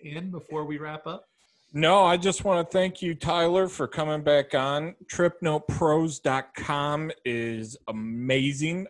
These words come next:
Speaker 2: I love the product. Um, when I'm playing seriously, I have to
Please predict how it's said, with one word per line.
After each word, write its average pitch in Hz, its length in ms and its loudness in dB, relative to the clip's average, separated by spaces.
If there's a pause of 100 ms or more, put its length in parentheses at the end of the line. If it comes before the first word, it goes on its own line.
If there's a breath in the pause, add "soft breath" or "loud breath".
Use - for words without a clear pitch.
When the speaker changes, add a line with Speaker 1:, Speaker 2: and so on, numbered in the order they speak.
Speaker 2:
I 113 180 -2
love 127 460 0
the 135 80 -2
product. 135 680 0 (420 soft breath)
Um, 107 540 -2 (400)
when 135 180 0
I'm 147 160 0
playing 143 320 4
seriously, 139 840 4 (120)
I 117 140 0
have 117 440 0
to 113 140 0